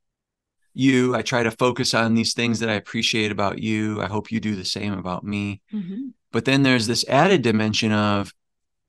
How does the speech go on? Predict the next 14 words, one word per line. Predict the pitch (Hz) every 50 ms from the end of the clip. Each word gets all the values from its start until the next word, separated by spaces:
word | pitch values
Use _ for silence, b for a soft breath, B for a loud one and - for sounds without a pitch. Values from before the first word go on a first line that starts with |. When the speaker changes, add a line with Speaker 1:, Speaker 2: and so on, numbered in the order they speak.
| _ _ _ _ _ _ _ -
Speaker 1:
what | 117 117 113
I | 117
appreciate | 113 107 - - - 123 - - 113 104 101 104
about | 98 90 95 92 87 - _ -
us, | 101 98 - - - - - - - - _ _ _ _
Speaker 2:
Mm-hmm. | 226 220 202 151 185 180 175 165 160 190
Speaker 1:
you | 151 127 101
know? | 101 98 98 101 104 - _ _ _ -
Speaker 2:
Mm-hmm. | 220 180 - 170
Speaker 1:
So | 180 127
not | 127 135 143 165
only | 175 175 160 147
do | 123 123 120 117
I, | 113 110 107 107